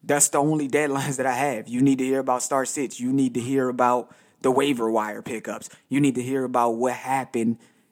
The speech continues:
in those games and who performed well. That's all you need to hear about. Those deadlines are concrete. Those deadlines are determined by the N F L season. When the off season is going on or when things are happening within life,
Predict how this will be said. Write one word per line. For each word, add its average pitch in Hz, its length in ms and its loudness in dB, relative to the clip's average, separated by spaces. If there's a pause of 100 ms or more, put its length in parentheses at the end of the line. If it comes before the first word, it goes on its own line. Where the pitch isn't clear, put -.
(180)
in 139 200 6
those 127 300 4
games 120 480 2 (200)
and 120 120 -4
who 143 160 6
performed 127 520 2
well. 117 460 0 (220)
That's 160 180 -2
all 170 140 4
you 165 160 -4
need 160 240 -2
to 127 80 -4
hear 190 240 -2
about. 117 320 -8 (180)
Those 165 220 4
deadlines 139 580 0
are 107 40 -12
concrete. 131 760 -4
Those 127 220 0
deadlines 120 760 -2
are 117 420 -2 (460)
determined 117 680 2
by 113 420 -2 (300)
the 135 140 -2
N 127 80 2
F 113 160 -6
L 113 140 -4
season. 110 500 -4 (560)
When 120 100 0
the 117 100 4
off 156 200 10
season 120 420 -2
is 113 140 -4
going 113 340 0
on 113 320 -2 (280)
or 113 140 -2
when 110 120 0
things 123 360 4
are 110 40 -4
happening 117 540 -4
within 113 440 0
life, 120 440 -2